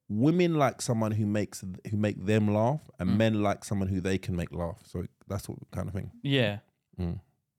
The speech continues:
Speaker 2: Because it'd be a bit weird if you're both
Speaker 1: I like someone who can make me laugh.
Speaker 2: Yeah, yeah, I know, yeah. But what if you're both with someone, you're both like to make people laugh, but you don't find the other one funny?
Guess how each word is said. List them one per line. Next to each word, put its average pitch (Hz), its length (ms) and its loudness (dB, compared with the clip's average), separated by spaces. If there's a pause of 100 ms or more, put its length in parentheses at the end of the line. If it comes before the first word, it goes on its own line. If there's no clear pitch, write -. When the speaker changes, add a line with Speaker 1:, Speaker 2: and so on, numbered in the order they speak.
(240)
Speaker 2:
Because 131 240 -2
it'd 127 80 0
be 135 80 2
a 131 40 2
bit 127 200 -2
weird 110 300 0
if - 280 -8 (1000)
you're 113 140 -2
both 113 440 -2 (360)
Speaker 1:
I 233 120 8
like 220 160 4
someone 107 180 0
who 101 60 0
can 107 100 -2
make 101 140 0
me - 80 -6
laugh. 107 260 -2 (480)
Speaker 2:
Yeah, 120 220 2
yeah, 101 260 -2
I 101 40 -8
know, 101 220 -8
yeah. 101 180 -8 (420)
But 117 260 2
what 123 260 2
if - 360 -2 (360)
you're 117 200 -2
both 110 440 -2 (800)
with 117 300 -4
someone, 110 600 -6 (760)
you're 131 180 2
both 143 360 2
like 135 180 0
to - 80 -10
make 131 180 -4
people 120 260 -6
laugh, 127 440 2 (340)
but - 120 -12
you 107 80 -10
don't 117 180 -2
find 110 240 -8
the 107 60 -6
other 107 100 -8
one 107 160 -10
funny? 110 320 -12